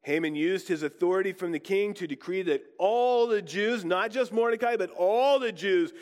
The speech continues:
were to be destroyed on a certain day, eleven months ahead. On our calendar, that would be March four seventy-three B C. In chapters five to seven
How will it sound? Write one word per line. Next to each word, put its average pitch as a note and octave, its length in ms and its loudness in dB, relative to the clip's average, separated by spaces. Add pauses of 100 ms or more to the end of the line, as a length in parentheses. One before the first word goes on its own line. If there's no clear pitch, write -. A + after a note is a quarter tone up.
(140)
were G#3+ 80 4
to A3+ 80 -4
be A#3 80 -2
destroyed A3 880 2 (200)
on G#3+ 140 0
a F#3+ 40 -2
certain A#3+ 460 0
day, A3 320 2
eleven G#3+ 520 0
months G#3 520 -4
ahead. D#3+ 640 -2 (280)
On C#3 120 -4
our E3+ 80 0
calendar, F3+ 420 -2
that E3 160 0
would D3+ 120 -4
be C#3+ 200 0
March D3 540 -6 (320)
four E3 180 -4
seventy-three D3 800 -10 (500)
B A2+ 140 -8
C. G#2 320 -18 (1700)
In E3+ 120 -4
chapters F#3+ 400 -2
five F#3 320 0
to E3 80 -4
seven G3+ 420 -2